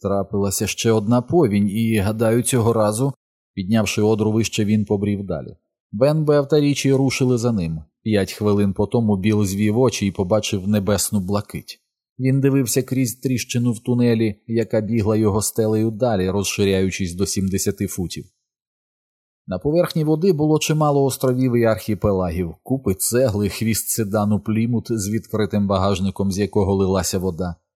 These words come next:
паркувальний стовпчик, що прихилився до стіни, наче п'яниця, його циферблат показував порушення.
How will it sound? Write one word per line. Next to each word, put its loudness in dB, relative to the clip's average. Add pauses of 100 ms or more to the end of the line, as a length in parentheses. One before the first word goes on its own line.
паркувальний -2
стовпчик, -6
що -2
прихилився -2
до -2
стіни, -2
наче -4
п'яниця, -2 (220)
його 0
циферблат -4
показував -4
порушення. -4